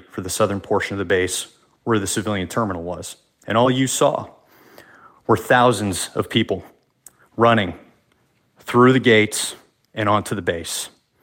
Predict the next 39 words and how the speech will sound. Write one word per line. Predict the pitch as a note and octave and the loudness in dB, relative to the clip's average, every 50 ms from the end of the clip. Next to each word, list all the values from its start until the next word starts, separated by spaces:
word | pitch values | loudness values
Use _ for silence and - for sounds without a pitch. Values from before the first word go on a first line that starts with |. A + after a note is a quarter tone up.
| _ _ _ _ - - - - - - - - _ _ _ _ _ - | _ _ _ _ -20 -20 -20 -20 -20 -20 -20 -20 _ _ _ _ _ 0
Our | A#2+ B2+ | 0 2
job | A#2+ A2+ B2+ C3 C3 B2 A#2 A2+ | 2 2 4 4 4 4 2 -2
is | G#2 - | -6 -4
going | - A2+ G#2+ G#2+ G2 | -2 -2 -2 -2 -2
to | - - | -4 -4
be | G2 G#2+ G#2 G2+ G2 F#2+ F#2 - _ _ - | -4 -2 -2 -2 -2 -4 -6 -10 _ _ -6
to | - A#2+ | -4 -4
keep | - - A#2 A2+ - | -4 -2 -4 -4 -2
the | - G#2+ G2 | -2 -2 0
airfield | G#2 G#2 G2+ - - A2 G2+ F#2+ - | 2 2 0 0 -2 -4 -4 -4 -2
open. | - G2+ G2 - - E2 E2+ E2+ _ _ _ _ _ _ _ _ _ _ - - _ _ _ _ _ _ | -2 -2 -2 -4 -6 -10 -12 -14 _ _ _ _ _ _ _ _ _ _ -20 -20 _ _ _ _ _ _
If | - G#2 | -6 -2
there | - A2+ | 0 0
were | G#2+ G#2 | 0 0
people | - C3+ B2+ - A#2+ | -2 -4 -2 0 0
on | A#2+ A#2 A#2 | 2 2 2
that | A#2 A2 | 2 2
airfield, | G#2+ A2+ A2+ A2+ - A2+ G#2+ G#2 A2 A2 - - - _ _ _ _ _ | 4 2 2 2 0 0 0 2 0 -2 -4 -10 -20 _ _ _ _ _
we | - A2 G#2+ | -6 -4 -4
would | G#2 G2 G#2+ | -2 0 0
have | A2 G2 - - | 0 0 -2 -4
to | - | -10
close, | - - A2+ G2+ F#2 E2+ E2 - - - - | -6 -2 -2 0 -2 -2 -4 -8 -10 -10 -12
and | - G2 F#2+ | -12 -10 -8
we | G2+ | -8
would | F#2+ G2 G2 | -6 -4 -2
not | G2+ G#2 G#2 | -2 -2 0
have | G2+ A2 G#2 - | 0 -2 -2 -2
support, | - G#2 - - C#3 C#3 C3+ - A#2 | -4 -8 -2 2 4 4 4 2 0
nor | A#2 B2 B2 A#2+ A2+ | 0 0 0 0 -2
would | G#2+ G#2 | -2 -4
we | G#2+ G2+ | -2 0
have | G#2+ G#2+ G2+ | 2 0 0
an | G2+ G2 | 0 -2
exit. | G2+ G2+ F#2+ F#2+ F2+ F2 - - _ _ _ _ _ - - - - - - - - - - - - _ _ _ _ _ _ - | -2 -2 -2 -4 -8 -8 -8 -12 _ _ _ _ _ -20 -20 -20 -20 -20 -20 -20 -20 -20 -20 -20 -20 _ _ _ _ _ _ -4
So, | - - C3 B2 C3 D3 - - - - - - _ - - | 0 2 4 4 4 2 0 -4 -14 -20 -20 -20 _ -4 0
in | C3 B2+ | 2 4
that | B2+ B2+ B2+ - | 6 4 4 2
moment, | B2 B2 B2 B2 C3+ C#3+ - | 2 2 4 4 2 2 -2